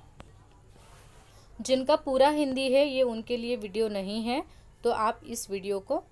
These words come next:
मत देखिए, ठीक है। So, जो लोकवाणी, हिंदी लोकवाणी मतलब फिफ्टी प-, फिफ्टी मार्क्स का हिंदी, फिफ्टी मार्क्स का संस्कृत या फिर फिफ्टी मार्क्स का उर्दू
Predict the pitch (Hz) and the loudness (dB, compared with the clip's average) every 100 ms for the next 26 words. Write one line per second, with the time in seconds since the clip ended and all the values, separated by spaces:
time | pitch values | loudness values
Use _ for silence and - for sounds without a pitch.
0 | - 240 226 180 170 - 180 202 - - | -6 -4 -2 -4 -12 -12 -16 -16 -20 -14
1 | - 254 440 - - - - - - - | -8 -6 -6 -8 -20 -20 -20 -20 -20 -20
2 | - - - - - 302 302 302 285 247 | -20 -20 -20 -12 -2 0 2 2 4 4
3 | 254 269 233 214 240 254 262 233 233 226 | 4 4 2 0 -4 -2 0 0 0 -2
4 | 208 233 214 226 - 240 - 269 285 - | -2 -4 -4 -6 -8 -10 -8 -6 -4 0
5 | 226 226 226 247 262 254 240 233 - 240 | 2 2 0 -6 -6 -4 -4 -2 -2 -2
6 | 240 240 247 220 240 226 220 - 226 214 | -2 -6 -10 -10 -8 -6 -6 -2 -2 0
7 | 226 220 - 277 240 226 - 233 233 - | 0 -2 -6 -6 -2 -2 -2 -6 -8 -10
8 | 240 226 220 - - 233 262 - 208 226 | -8 -6 -6 -6 -4 -4 -2 -4 -4 -8